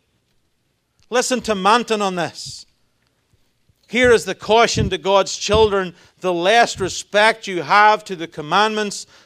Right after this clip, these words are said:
the more shame you will have in yourselves. Partiality and obedience breaketh your confidence and overclouds your peace. Therefore,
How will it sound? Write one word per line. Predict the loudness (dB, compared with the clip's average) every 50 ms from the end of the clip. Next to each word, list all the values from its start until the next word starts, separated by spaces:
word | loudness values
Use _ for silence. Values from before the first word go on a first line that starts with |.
| _
the | -6 -4 -2
more | 0 0 2 2 0
shame | 0 -2 -2 -2 0 0 0 0 0 -2
you | -4 -4 -2
will | -2 -2 0
have | 0 2 4 4 4 2 0
in | -6 -8
yourselves. | -8 -8 -10 -10 -8 -6 -2 -2 0 0 -2 -2 -4 -8 -14 -20 -20 _ _ _ _ _ _ _ _ _ _ _ _ _ _ _ _ _ _ _ _
Partiality | -4 0 0 0 0 -2 -2 0 2 4 4 4 4 4 2 2
and | 0 0 -4
obedience | -4 -4 -4 -4 -2 0 0 0 0 -2 -6 -12
breaketh | -12 -6 -2 0 0 2 0 -2 -4 -4
your | -4 -6 -6
confidence | -6 -4 -2 -2 0 -2 -2 -6 -4 -4 -4 -4 -6 -8 -14 _ _ _ _
and | -8 -4 -2 0
overclouds | 0 0 0 0 -2 -2 -4 -2 0 2 2 2 0 -2 -4
your | -6 -6 -6
peace. | -6 -6 -4 -4 -4 -4 -6 -8 -8 -8 -10 -14 _ _ _ _ _ _ _ _ _ _ _ _ _ _ _ _ _ _
Therefore, | -8 -2 0 4 4 4 2 2 -2 -2 -2 -2 -2 -4 -8 -12